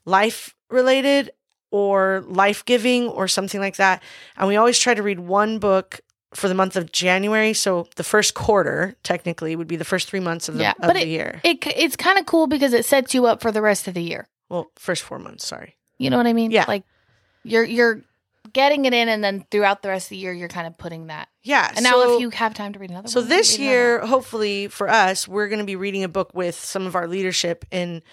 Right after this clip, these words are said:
Speaker 1: our shop, and that's gonna be really cool because I'm really excited to hear what their take is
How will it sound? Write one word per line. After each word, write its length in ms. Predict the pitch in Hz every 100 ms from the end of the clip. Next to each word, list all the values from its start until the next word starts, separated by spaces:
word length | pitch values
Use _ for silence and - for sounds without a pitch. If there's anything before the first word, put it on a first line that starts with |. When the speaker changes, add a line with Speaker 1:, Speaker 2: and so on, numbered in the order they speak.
| - - _
Speaker 1:
our 100 | -
shop, 420 | 165 247 269 185 -
and 180 | 185 190
that's 220 | 208 214
gonna 260 | 214 185 175
be 140 | 175
really 220 | 170 170
cool 240 | 160 285 240
because 180 | 196 175
I'm 140 | 170
really 160 | 185 175
excited 340 | - 180 156
to 60 | 156
hear 240 | - 175
what 160 | 160 -
their 160 | 139
take 400 | 147 - 170 160
is 360 | 254 269 277